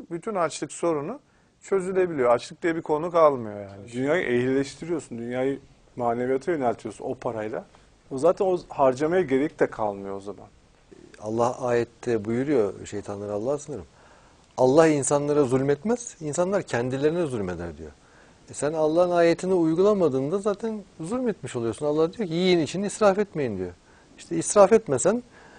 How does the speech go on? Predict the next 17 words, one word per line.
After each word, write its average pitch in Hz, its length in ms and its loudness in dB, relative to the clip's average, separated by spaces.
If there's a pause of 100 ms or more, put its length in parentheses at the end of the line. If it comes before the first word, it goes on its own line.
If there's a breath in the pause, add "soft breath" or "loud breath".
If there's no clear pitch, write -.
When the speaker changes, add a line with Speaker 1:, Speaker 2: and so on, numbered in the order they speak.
(280 loud breath)
Speaker 3:
açları 208 480 4
doyuracaksın 104 440 8
zaten. 87 280 -6 (520)
E, 131 60 -12 (220)
Allah'ın 160 400 4
ayetine 175 520 2
uyulmadığında 175 880 2 (480 soft breath)
insan 175 380 0
insana 165 440 0
zulmetmiş 156 540 -2
oluyor. 82 240 -10 (380)
Kendisine 147 500 0
zulmetmiş 95 600 -6
oluyor. 78 180 -14 (920 soft breath)
O 160 100 -4
yüzden 135 200 -4
Allah'ın 156 540 6